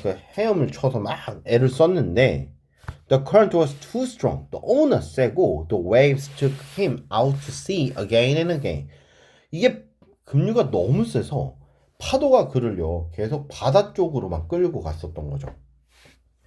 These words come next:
자, after hours of fighting against the water,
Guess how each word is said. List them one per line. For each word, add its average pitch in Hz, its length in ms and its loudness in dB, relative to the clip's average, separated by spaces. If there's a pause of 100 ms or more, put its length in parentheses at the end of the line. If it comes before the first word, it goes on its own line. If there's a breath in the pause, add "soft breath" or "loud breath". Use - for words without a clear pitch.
(840 loud breath)
자, 110 380 2 (120)
after 190 320 6
hours 247 480 4
of 190 300 2
fighting 165 400 0
against 147 400 -2
the 147 100 2
water, 113 580 4